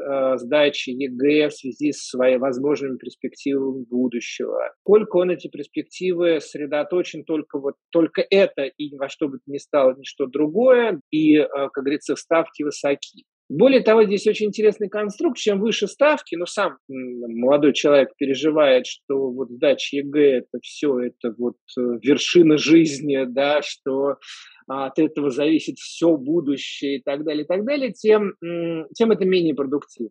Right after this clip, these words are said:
То есть в данном случае, э, тут очень важна какая-то согласованная, э, помощь и со стороны, э, значимых, всех значимых взрослых, то есть это и родители, и, может быть, там, дедушки, бабушки, там,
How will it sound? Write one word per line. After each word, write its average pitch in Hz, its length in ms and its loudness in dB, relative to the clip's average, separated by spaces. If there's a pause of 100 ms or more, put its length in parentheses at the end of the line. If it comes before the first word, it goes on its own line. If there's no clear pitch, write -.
То 185 100 4
есть 170 160 0
в 165 180 -12
данном 254 320 2
случае, 208 760 0
э, 156 260 -8
тут - 140 -10
очень 185 260 -4
важна 190 340 0
какая-то 165 220 -4
согласованная, 160 1200 -2 (100)
э, 131 340 -6 (220)
помощь 165 400 2
и - 80 -12
со - 140 -20
стороны, 151 680 -2
э, - 0 - (300)
значимых, 135 520 0
всех 151 280 4
значимых 143 400 -2
взрослых, 214 560 2 (200)
то - 40 -6
есть 139 100 -8
это 135 160 -6
и 131 60 -2
родители, 160 920 -2
и, 123 280 -8 (100)
может 117 200 -8
быть, 107 120 -8
там, 101 140 -10
дедушки, 127 360 -2
бабушки, 147 720 2
там, 113 160 -2